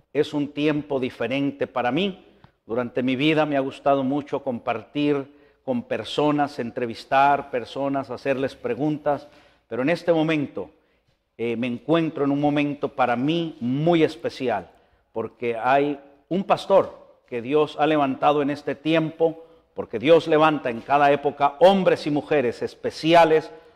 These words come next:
para una misión especial. Y en este momento, hermanos, Dios, en este tiempo,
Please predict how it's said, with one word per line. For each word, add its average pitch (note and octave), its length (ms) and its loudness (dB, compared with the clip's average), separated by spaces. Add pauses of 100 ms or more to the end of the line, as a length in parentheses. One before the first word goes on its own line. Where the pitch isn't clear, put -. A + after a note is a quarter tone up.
(120)
para B2+ 200 0
una D3+ 220 2
misión D3 460 0
especial. C3 800 -2 (440)
Y A#2+ 280 -4
en A#2+ 120 0
este D#3 240 0
momento, D3+ 540 2
hermanos, C#3+ 460 0
Dios, E3+ 440 6
en G#2+ 120 -10
este D3+ 240 -4
tiempo, D#3+ 580 -2